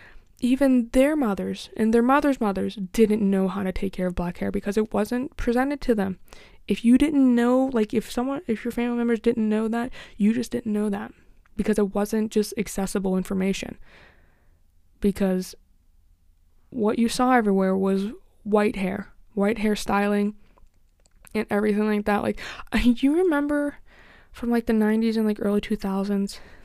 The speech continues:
that it was, like, this little gun, and you put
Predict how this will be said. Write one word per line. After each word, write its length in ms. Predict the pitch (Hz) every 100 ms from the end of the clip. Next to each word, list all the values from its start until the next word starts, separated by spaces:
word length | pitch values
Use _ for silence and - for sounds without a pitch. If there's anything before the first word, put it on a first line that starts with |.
| -
that 720 | 196 220 208 202 202 - - - _ _ -
it 80 |
was, 80 | 233
like, 160 | 254 247
this 180 | 240 240
little 200 | 247 247
gun, 420 | 208 208 240 285 - - - - - -
and 140 | 220 220
you 80 |
put 320 | 220 - 254